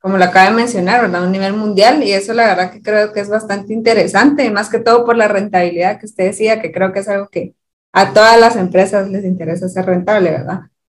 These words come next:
Y bueno, ¿cómo el, cómo el uso de la metodología de Design Thinking puede contribuir en la aplicación de la economía circular?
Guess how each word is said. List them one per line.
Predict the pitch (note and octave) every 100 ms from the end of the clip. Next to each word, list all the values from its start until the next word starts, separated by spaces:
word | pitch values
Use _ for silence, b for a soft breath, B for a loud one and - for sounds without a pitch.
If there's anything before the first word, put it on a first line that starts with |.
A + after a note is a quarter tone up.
| _ _
Y | G3 A3 G#3
bueno, | A3 C4 F#3+ -
¿cómo | A#3+ D4
el, | E4 D#4 - -
cómo | C4 D4
el | D#4
uso | E4 E4
de | D#4+
la | E4
metodología | D#4 D4+ D4+ G#3 G3+ A3+ C4 C#4
de | C4 A3+
Design | G#3+ G3+ G#3
Thinking | B3+ D4 D4+ D4+
puede | D4 B3 C4
contribuir | C#4 C#4 B3 F#3 F#3+
en | A#3+
la | C4
aplicación | B3+ A#3+ G3 G3 G3+
de | A#3
la | B3
economía | A#3+ A3 F3 F#3 F#3
circular? | E3 - G#3 A3+